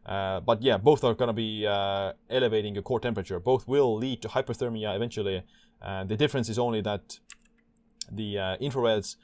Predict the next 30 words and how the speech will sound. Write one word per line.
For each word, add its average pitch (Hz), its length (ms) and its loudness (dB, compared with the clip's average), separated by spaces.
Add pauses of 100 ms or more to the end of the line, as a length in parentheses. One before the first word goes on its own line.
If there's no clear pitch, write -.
(120)
they 113 100 -2
do 120 140 -2
penetrate 117 640 -4
deeper 139 320 0
into 139 260 -4
the 107 100 -2
skin 135 460 -4
and, 101 240 -8
you 104 60 -10
know, 98 80 -6
they 101 100 -8
start 107 200 0
to 101 40 -6
heat - 220 -6
your 110 80 2
body, 110 300 2 (800)
which 117 220 -4
will 110 180 -2
then 120 200 0
also 113 160 -2
have, 107 200 -2
like, 101 140 -4
additional 110 420 -4
health 110 200 -4
benefits, 98 500 -6
uh, 90 260 -6
such 104 280 -4
as 98 260 -4
collagen 113 360 0
synthesis 107 640 -4